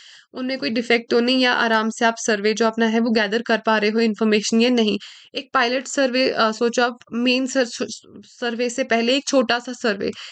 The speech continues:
एक सैंपल सर्वे सोच लो आप। ट्रायल बॉल नहीं होती जैसे, वो ट्रायल बॉल समझो, ये पायलट सर्वे होता है। तो बिगर जितना बड़ा सैंपल होगा उतने ज़्यादा पॉपुलेशन को उसमें रिप्रेजेंट होने के चांसेस होंगे।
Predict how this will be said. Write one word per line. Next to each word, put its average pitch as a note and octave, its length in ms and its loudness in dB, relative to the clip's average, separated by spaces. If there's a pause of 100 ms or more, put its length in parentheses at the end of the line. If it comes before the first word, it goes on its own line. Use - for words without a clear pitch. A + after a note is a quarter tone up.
(120)
एक C4 160 -8
सैंपल A#3 400 0
सर्वे G#3+ 320 0
सोच F#3+ 380 -4
लो G3+ 80 2
आप। - 180 -2 (1500)
ट्रायल A#3+ 320 0
बॉल C4 260 -2
नहीं F4 140 -2
होती C#4 260 -2
जैसे, A#3 280 2
वो B3 100 4
ट्रायल A3 380 0
बॉल G3+ 200 -2
समझो, G#3 300 -2
ये G#3+ 60 2
पायलट G3+ 340 -2
सर्वे G3+ 260 -4
होता G3 260 -6
है। G3+ 60 -12 (560)
तो B3 220 -8
बिगर C4+ 260 0
जितना C4 260 -2
बड़ा B3 240 2
सैंपल B3+ 400 -2
होगा B3+ 220 4
उतने A#3+ 280 2
ज़्यादा A3+ 320 2
पॉपुलेशन G#3+ 640 0
को - 240 -4
उसमें A#3+ 280 2
रिप्रेजेंट A3 420 0
होने A3+ 220 4
के A#3 100 2
चांसेस A3+ 580 0
होंगे। A#3 300 4